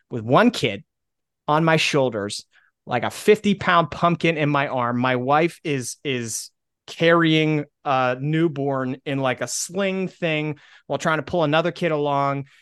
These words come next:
and move a stroller. And, like, we're making it happen. And I'm like, "Yeah, good for you. But, like, do you see what's happening here? Like, this is the Super Bowl of making a fall festival happen.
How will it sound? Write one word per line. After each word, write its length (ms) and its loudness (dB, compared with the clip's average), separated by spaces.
and 180 -2
move 200 0
a 40 -4
stroller. 640 -4
And, 100 -4
like, 140 -2
we're 180 -4
making 360 -4
it 80 -8
happen. 560 -8
And 80 -4
I'm 80 0
like, 180 2
"Yeah, 180 4
good 200 4
for 140 0
you. 440 2
But, 160 2
like, 300 2
do 120 2
you 100 2
see 340 -2
what's 240 -2
happening 420 -2
here? 360 -4
Like, 160 -4
this 160 -2
is 140 -4
the 100 -2
Super 460 -2
Bowl 580 0
of 420 0
making 340 0
a 60 0
fall 280 -2
festival 420 -6
happen. 600 -2